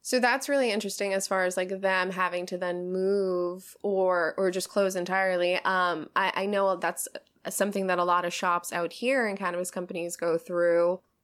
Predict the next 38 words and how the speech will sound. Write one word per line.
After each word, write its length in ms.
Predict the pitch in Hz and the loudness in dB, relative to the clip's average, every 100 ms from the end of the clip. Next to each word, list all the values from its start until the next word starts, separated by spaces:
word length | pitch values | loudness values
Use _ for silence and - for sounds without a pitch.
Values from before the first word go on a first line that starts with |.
| _ | _
We 220 | 214 330 | 2 4
were 140 | 427 | 4
just 220 | 240 226 - | 2 0 0
having 340 | 214 196 202 | -2 0 -2
a 80 | 202 | -2
conversation 1000 | - 196 190 190 - 185 185 - 190 185 | -2 -4 -2 -6 -4 -4 -4 -2 -2 0
about 580 | 185 180 185 175 160 175 | -2 -2 -2 0 -2 -4
how 220 | 185 175 | -4 -2
expensive 1300 | 165 - - 240 247 226 - 107 - - 226 - - _ _ | -6 -10 -6 -2 -2 -2 -6 -8 -8 -8 -12 -16 -20 _ _
it 140 | 185 | 0
is. 180 | 170 165 | 0 -2
We 60 | 175 | -4
were 140 | 175 | -4
talking 320 | 175 160 - | -4 -6 -6
about 220 | 170 160 - | -6 -6 -4
this 240 | 151 185 | -6 -6
before 340 | - 180 170 170 | -8 -6 -2 -2
we 60 | |
started 300 | 170 170 170 | -4 -6 -6
recording, 580 | 160 165 220 214 170 185 - - - | -8 -6 -2 0 0 -4 -14 -20 -6
just 160 | 247 | -2
how 100 | 254 | 0
expensive 460 | 202 - 240 254 202 | 0 -2 -4 -2 -2
it 100 | 175 | -2
is 280 | 156 170 - | -4 -6 -8
to 100 | 202 | -8
start 300 | - 180 175 | -6 -6 -6
a 40 | |
cannabis 500 | 180 175 175 170 - | -8 -8 -6 -8 -8
company 420 | - 170 - 180 | -8 -8 -8 -8
in 180 | 165 165 | -8 -8
general. 720 | - 185 202 170 - - - _ _ _ - | -4 -2 0 -4 -4 -6 -8 _ _ _ 0
And 160 | 214 | 2
not 200 | 202 214 | 4 2
only 200 | 220 196 | 2 2
that, 340 | 185 208 185 - | 2 0 0 -2
to 140 | 185 | -6
have 480 | 180 185 190 180 | -2 0 0 -4